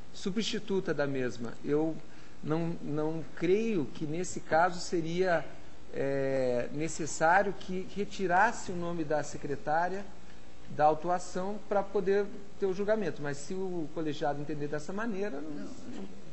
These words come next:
Speaker 1: não me
Speaker 2: Vossa
Speaker 1: oponho.
Speaker 2: Excelência pode continuar, então, o seu relato.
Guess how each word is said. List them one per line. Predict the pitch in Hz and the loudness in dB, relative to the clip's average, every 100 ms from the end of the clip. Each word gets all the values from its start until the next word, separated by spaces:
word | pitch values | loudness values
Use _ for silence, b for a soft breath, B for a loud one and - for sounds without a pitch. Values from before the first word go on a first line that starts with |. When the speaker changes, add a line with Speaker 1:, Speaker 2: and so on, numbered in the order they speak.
| - - - - | -6 -6 -6 -4
Speaker 1:
não | 156 | -4
me | 170 | -2
Speaker 2:
Vossa | 202 | -2
Speaker 1:
oponho. | 127 147 | 0 0
Speaker 2:
Excelência | 127 - | 0 -2
pode | - 185 202 | -4 -4 -6
continuar, | - 156 - 92 104 131 87 | -6 -8 -6 -6 -4 -4 -4
então, | 78 107 104 | -6 -4 -4
o | |
seu | - 87 | -4 -4
relato. | 80 80 104 | -6 -6 -6